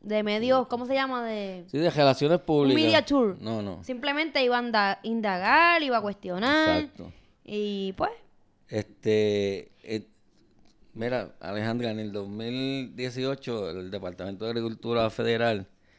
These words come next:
Speaker 2: le revoca la licencia al zoológico, la licencia que se le otorga para poder exhibir los animales. Es decir,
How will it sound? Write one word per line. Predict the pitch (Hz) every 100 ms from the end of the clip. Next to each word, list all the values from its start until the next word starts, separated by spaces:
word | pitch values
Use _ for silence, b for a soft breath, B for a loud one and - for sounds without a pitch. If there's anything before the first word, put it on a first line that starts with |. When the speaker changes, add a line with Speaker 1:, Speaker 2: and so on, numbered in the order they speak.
| b b -
Speaker 2:
le | 101
revoca | 98 101 101 107 120
la | 113
licencia | 113 104 127 120 - 98 85 b b b _ _
al | 82 90 90 80 71 - - _ _ _
zoológico, | - 131 143 127 127 - b b b b b b b _
la | - 107
licencia | 113 117 117 156 160
que | 160 156 147
se | -
le | 147
otorga | 131 151 151 135
para | 120 110
poder | 101 123
exhibir | 131 123 92 101
los | 110
animales. | 110 101 76 60 _ _ _ _ _ b b b
Es | 104
decir, | 113 113 92